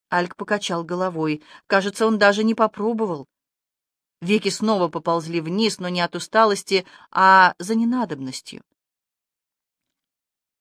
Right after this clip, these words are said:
Зачем судорожно вглядываться в темноту слабыми человеческими глазами,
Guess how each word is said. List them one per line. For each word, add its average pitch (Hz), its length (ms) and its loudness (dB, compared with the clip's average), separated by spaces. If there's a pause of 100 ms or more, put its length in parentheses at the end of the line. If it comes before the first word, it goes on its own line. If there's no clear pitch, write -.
(260)
Зачем 233 640 2
судорожно 220 540 2
вглядываться 214 580 2
в - 60 -16
темноту 208 500 0
слабыми 214 480 2
человеческими 214 800 0
глазами, 190 640 0